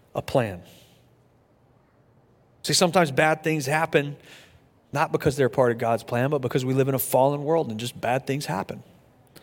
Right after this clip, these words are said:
But rather, God has a goal in mind for you, a purpose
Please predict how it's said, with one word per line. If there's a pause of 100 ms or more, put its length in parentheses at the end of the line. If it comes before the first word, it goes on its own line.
(1400)
But
rather, (1500)
God
has
a
goal (340)
in
mind
for
you, (720)
a
purpose